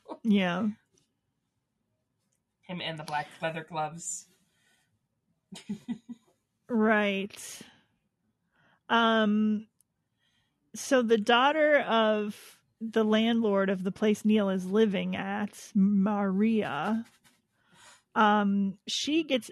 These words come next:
Speaker 1: axed to death after stumbling into the killer's lair.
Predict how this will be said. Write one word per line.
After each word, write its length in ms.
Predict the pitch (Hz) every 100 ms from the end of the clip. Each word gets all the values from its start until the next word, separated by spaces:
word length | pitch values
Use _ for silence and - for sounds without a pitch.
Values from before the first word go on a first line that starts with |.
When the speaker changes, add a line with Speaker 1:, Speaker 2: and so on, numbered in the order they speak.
| -
Speaker 1:
axed 480 | 214 226 - - -
to 120 | 233
death 600 | 190 214 190 190 - - _ 226
after 480 | 214 - - 208
stumbling 600 | 196 - 233 214 214 220 208
into 340 | 202 - 220
the 80 | 214
killer's 500 | - 233 208 190 190
lair. 720 | 202 214 208 - - - 233